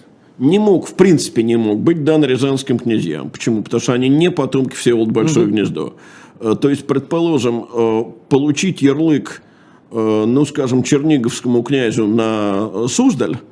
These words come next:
Speaker 1: или, там, нижегородскому князю на Ярославль было невозможно. Э, эти ярлыки, если не брать в-, великое княжение, давались, соответственно, вот, представителю того или иного рода.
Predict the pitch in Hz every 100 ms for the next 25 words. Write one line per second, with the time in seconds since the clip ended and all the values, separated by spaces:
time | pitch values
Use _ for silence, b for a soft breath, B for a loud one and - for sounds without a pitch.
0 | B B B B - 127 127 123 117 107
1 | 98 95 92 131 104 117 117 123 143 151
2 | 127 - 110 98 127 110 107 123 127 147
3 | 220 254 139 165 180 165 156 117 - -
4 | - - B B B B B - 117 117
5 | 117 185 208 208 165 156 175 175 233 175
6 | 139 135 143 127 110 123 127 - 117 151
7 | 131 - 92 117 110 107 98 80 - -
8 | _ _ _ _ _ _ _ _ _ -
9 | - _ - - _ - 147 147 175 180
10 | 147 - 139 135 165 - 131 120 117 120
11 | 117 - 107 - - _ _ _ _ -
12 | _ - 139 135 151 165 131 113 127 131
13 | 123 117 104 90 69 -